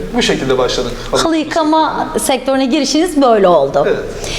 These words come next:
Speaker 2: Ve, e, iki bin yirminin aslında ilk aylarında hizmet vermeye başladınız.
Speaker 1: Doğrudur.
Speaker 2: Biraz hizmetlerinizi, halı yıkama sektöründe neler yaptığınızı konuşabilir miyiz?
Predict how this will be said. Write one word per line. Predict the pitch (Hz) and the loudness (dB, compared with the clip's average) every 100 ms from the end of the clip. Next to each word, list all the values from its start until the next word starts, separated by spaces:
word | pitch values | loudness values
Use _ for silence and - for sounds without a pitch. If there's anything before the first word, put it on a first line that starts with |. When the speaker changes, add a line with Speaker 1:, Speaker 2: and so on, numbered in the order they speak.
| - - | -6 -2
Speaker 2:
Ve, | 320 | 2
e, | 349 370 277 277 269 262 269 | 2 2 2 2 2 2 2
iki | 285 - | 0 0
bin | 311 | 0
yirminin | 302 269 294 311 | 0 0 2 2
aslında | 277 - 262 254 320 349 | 2 0 0 2 2 0
ilk | 311 - | -4 -2
aylarında | 233 233 226 226 240 269 349 | 0 2 0 0 2 2 2
hizmet | 339 302 254 285 | 2 0 -2 0
vermeye | 214 202 269 311 | 2 2 2 0
başladınız. | 214 - 180 160 - 190 | 0 -2 -4 -4 -2 0
Speaker 1:
Doğrudur. | 190 - - - - - - - - - | 0 0 -6 -8 -10 -10 -8 -6 -6 -4
Speaker 2:
Biraz | - 523 539 359 | -2 -2 -2 -2
hizmetlerinizi, | 370 359 330 330 311 320 262 294 302 294 | -2 -2 -2 0 0 0 0 0 0 0
halı | 262 | 0
yıkama | 285 302 311 | 0 0 0
sektöründe | 349 294 294 285 285 277 254 | 2 0 0 0 2 2 4
neler | 220 247 294 | 4 4 2
yaptığınızı | 311 254 311 269 254 | 2 0 -2 -2 -2
konuşabilir | 262 240 240 226 254 466 | -2 0 0 0 2 2
miyiz? | 285 180 - | 2 -2 -6